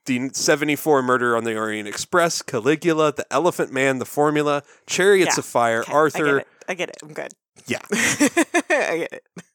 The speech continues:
Speaker 1: And also after this, Dragonheart.
Speaker 2: Okay.
Speaker 1: Kenneth Branagh's Hamlet, nineteen ninety-eight's
Speaker 2: Oh, God,
Speaker 1: Merlin,
Speaker 2: that's good.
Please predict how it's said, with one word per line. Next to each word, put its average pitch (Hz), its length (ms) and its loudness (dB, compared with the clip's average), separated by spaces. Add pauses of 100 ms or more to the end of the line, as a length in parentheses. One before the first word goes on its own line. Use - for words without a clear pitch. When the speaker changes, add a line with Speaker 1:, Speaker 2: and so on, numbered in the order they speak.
(160)
Speaker 1:
And 170 160 0
also 226 280 4
after 202 300 -2
this, 202 220 0 (160)
Dragonheart. 139 1040 -2 (240)
Speaker 2:
Okay. 165 320 -10 (180)
Speaker 1:
Kenneth 156 380 -2
Branagh's 143 480 2
Hamlet, 117 580 -2 (320)
nineteen 139 400 -4
ninety-eight's 123 580 -2
Speaker 2:
Oh, - 40 -8
God, 107 60 -10
Speaker 1:
Merlin, 104 420 -8
Speaker 2:
that's 113 100 -20
good. 110 100 -20